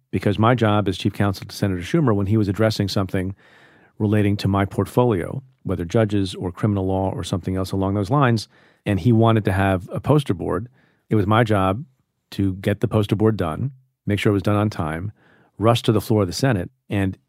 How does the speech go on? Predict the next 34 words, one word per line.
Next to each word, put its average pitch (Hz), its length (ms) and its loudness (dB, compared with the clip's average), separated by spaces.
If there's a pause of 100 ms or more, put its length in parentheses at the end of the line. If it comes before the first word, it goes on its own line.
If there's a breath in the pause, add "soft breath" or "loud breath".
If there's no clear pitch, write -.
(140)
the - 60 -10
senator 117 340 4
would 160 140 2
stand, - 400 -6 (460 soft breath)
and 110 120 -2
I 110 140 2
had 110 160 2
to 113 80 0
procure 110 480 2
the 117 220 0
easel, 117 360 0 (140)
and 101 160 0
I 107 100 2
had 104 140 0
to 107 60 -2
make 104 160 2
sure 101 100 2
it 92 40 0
was 90 40 -6
positioned 104 380 0
properly 87 500 -4 (420 soft breath)
in 104 120 0
my 98 100 2
little 113 160 2
staff 117 380 0
chair 85 320 -2
sitting 98 200 -4
next 95 180 -4
to 95 40 -4
the 90 60 -2
senator. 120 280 0
If 90 120 -4
you 107 80 0
watch 120 340 2